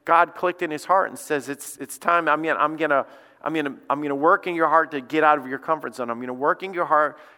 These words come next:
to take you to the next level," because God prepared him for that. That's forty years of education that he got,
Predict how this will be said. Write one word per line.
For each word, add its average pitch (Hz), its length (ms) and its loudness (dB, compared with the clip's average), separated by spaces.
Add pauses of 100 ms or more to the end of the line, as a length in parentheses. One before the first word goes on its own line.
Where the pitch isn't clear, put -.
to 139 80 -12
take 170 300 -6
you 147 80 -10
to - 120 -14
the 131 120 -2
next 135 340 -4
level," 147 260 0
because 127 300 -10
God 135 400 2
prepared 147 420 -4
him 135 120 -10
for 180 200 -4
that. 117 180 0
That's 131 200 -4
forty 185 400 -4
years 180 280 -2
of 151 120 -4
education 156 640 -4
that 120 100 -6
he 113 60 -8
got, 104 340 0